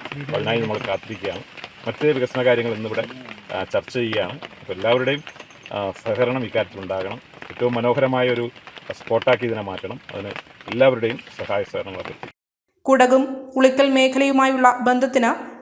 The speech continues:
Speaker 2: നൂറ്റാണ്ടുകളുടെ പഴക്കമുണ്ട്. വയത്തൂർ കാലിയാർ ക്ഷേത്രവും കുടകുമായുള്ള ബന്ധം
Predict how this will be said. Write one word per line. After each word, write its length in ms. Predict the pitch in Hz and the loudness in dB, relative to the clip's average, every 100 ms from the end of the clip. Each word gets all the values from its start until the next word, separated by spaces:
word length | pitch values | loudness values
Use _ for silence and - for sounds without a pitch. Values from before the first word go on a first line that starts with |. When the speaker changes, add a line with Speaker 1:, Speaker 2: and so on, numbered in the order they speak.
| - | 2
Speaker 2:
നൂറ്റാണ്ടുകളുടെ 600 | 269 277 302 294 285 277 | 2 6 6 8 6 4
പഴക്കമുണ്ട്. 580 | 269 240 233 233 233 233 262 - _ | 6 6 6 2 2 2 0 -8 _
വയത്തൂർ 360 | 269 302 302 330 330 | 6 6 4 4 6
കാലിയാർ 320 | 311 311 302 | 8 8 4
ക്ഷേത്രവും 640 | - 294 294 277 269 277 | 2 2 4 2 2 2
കുടകുമായുള്ള 640 | 269 262 277 285 277 269 | 2 4 4 4 4 2
ബന്ധം 420 | 254 269 254 247 | 4 4 4 0